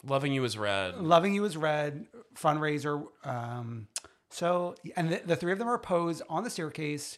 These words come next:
Speaker 2: wrapped in red.
Speaker 1: Posed.
Speaker 2: Posed.
Speaker 1: Yes.
Speaker 2: Took a page from Dominique's book.
Speaker 1: Tens across the board.
Speaker 2: Tens across the board,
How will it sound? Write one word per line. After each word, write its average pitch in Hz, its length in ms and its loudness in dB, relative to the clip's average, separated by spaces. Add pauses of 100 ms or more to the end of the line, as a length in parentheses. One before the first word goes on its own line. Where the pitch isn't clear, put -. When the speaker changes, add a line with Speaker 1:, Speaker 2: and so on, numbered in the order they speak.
(120)
Speaker 2:
wrapped 156 320 0
in 220 120 -2
red. 139 380 0
Speaker 1:
Posed. 123 920 4
Speaker 2:
Posed. 170 580 6
Speaker 1:
Yes. 95 460 2
Speaker 2:
Took 208 120 -2
a 208 40 -6
page 190 200 0
from 156 220 -2
Dominique's 165 720 -4 (100)
book. 131 460 -6 (120)
Speaker 1:
Tens 127 360 -2
across 151 380 -2
the 185 100 -4
board. 95 360 -2
Speaker 2:
Tens 170 140 -2
across 214 200 -2
the 247 80 -4
board, 175 580 2